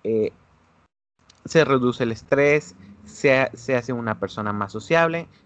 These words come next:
entre diversas cosas que favorecen a la salud.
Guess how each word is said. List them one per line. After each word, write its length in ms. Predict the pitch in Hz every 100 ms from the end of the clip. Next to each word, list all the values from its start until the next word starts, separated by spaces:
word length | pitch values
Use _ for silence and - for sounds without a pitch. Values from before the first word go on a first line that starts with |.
| _
entre 280 | 123 120 127
diversas 680 | 127 127 135 - 170 165 - - -
cosas 360 | - 156 190 165
que 140 | -
favorecen 560 | 135 127 120 123 139 143 -
a 80 | -
la 100 | 113
salud. 300 | 107 107 110